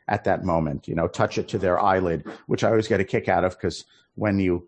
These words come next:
touch it to your eyelid, you can't actually see the tzitzit because your, your eye is closed. But so there are various minhagim about the eye. So it's either, again, could be when this happens, when you see it, this will happen, or commandment, you must look at it, right?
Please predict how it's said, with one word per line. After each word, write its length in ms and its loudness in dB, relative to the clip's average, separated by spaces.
touch 200 0
it 100 -2
to 100 2
your 180 4
eyelid, 280 4
you 80 -2
can't 320 -2
actually 400 0
see 200 0
the 100 2
tzitzit 480 -2
because 340 2
your, 400 -2
your 140 4
eye 180 6
is 160 0
closed. 340 -2
But 180 2
so 100 6
there 120 6
are 20 2
various 320 4
minhagim 640 4
about 280 2
the 60 2
eye. 140 4
So 140 0
it's 180 -2
either, 500 4
again, 320 2
could 160 2
be 140 4
when 280 4
this 220 2
happens, 480 2
when 200 4
you 100 4
see 260 2
it, 160 0
this 140 -8
will 100 2
happen, 420 0
or 440 6
commandment, 580 4
you 240 4
must 320 4
look 180 2
at 160 2
it, 120 -12
right? 200 2